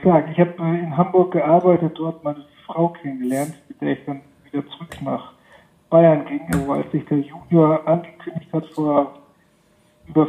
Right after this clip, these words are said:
vier Jahren, gesagt, dass es eben kein bayerisches Kind werden sollte. Und dann gab's ein Jobangebot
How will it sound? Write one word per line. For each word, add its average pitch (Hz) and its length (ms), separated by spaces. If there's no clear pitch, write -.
vier 160 140
Jahren, 147 420
gesagt, 139 340
dass 135 80
es 143 220
eben 147 100
kein 156 240
bayerisches 160 480
Kind 185 220
werden 139 260
sollte. 160 340
Und 147 220
dann 139 160
gab's - 260
ein 170 120
Jobangebot 165 680